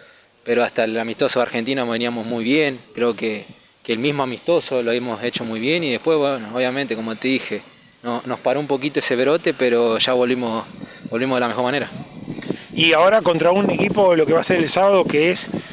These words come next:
Speaker 2: de las varas más altas de la categoría, ¿no? Yo el lunes pasado hacíamos nosotros un análisis en el programa y yo digo que,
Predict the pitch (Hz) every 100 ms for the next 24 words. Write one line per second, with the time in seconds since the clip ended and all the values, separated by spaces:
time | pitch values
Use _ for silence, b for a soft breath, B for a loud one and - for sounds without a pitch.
0 | B B 135 160 165 190 220 202 185 226
1 | 208 180 165 151 185 208 165 175 220 226
2 | 202 165 165 208 170 160 208 185 170 180
3 | 165 151 175 160 175 165 180 180 147 151
4 | 156 151 165 202 156 175 185 170 151